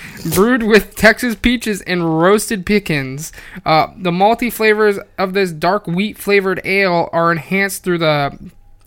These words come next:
use of malted barley and wheat and Krosning uh, ensures a smoothness that makes the subtle peach and pecan flavors all the more satisfying. May your days be merry and bright,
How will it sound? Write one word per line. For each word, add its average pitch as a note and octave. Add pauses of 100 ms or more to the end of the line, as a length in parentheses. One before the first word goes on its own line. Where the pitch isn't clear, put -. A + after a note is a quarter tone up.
(120)
use G3+
of D3+
malted D#3+
barley F#3
and D3+
wheat G#3 (400)
and D#3 (160)
Krosning G3+ (360)
uh, D#3
ensures F#3
a E3
smoothness C4
that F3
makes G#3+
the D#3 (120)
subtle A3+
peach A3+
and D#3+
pecan G#3
flavors D#3+
all D#3+
the G3
more F#3
satisfying. C#3+ (340)
May F3+
your G3+
days G3+
be G3+
merry G3+
and E3
bright, G3